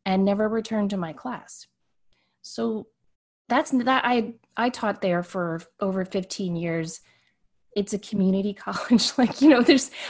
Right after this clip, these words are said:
I've never had a student be expelled before. So suddenly I'm fascinated by rocks and I started scouring my state for any crystal shows I could find.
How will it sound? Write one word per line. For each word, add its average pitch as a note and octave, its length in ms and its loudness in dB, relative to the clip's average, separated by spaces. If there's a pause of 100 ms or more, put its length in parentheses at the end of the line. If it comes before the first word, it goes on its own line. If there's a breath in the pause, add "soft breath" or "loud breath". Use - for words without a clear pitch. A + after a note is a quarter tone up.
I've C#4 180 4
never A#3+ 500 6
had A#3+ 220 4
a B3 40 4
student G3 380 0
be F#3 140 0
expelled F#3 500 0
before. F3 460 -8 (320 loud breath)
So B3+ 220 4
suddenly C4 580 4
I'm G3 220 2
fascinated F#3 720 0
by D#3+ 160 -2
rocks D3+ 480 -6
and F3+ 200 0
I F3+ 60 2
started F#3+ 460 0 (560 soft breath)
scouring A3+ 1000 0
my F3+ 140 2
state F3 460 -2
for E3 400 -2 (120)
any G3+ 360 0
crystal G3 400 -4
shows F3 400 0
I E3 100 -2
could - 180 -16
find. - 460 -12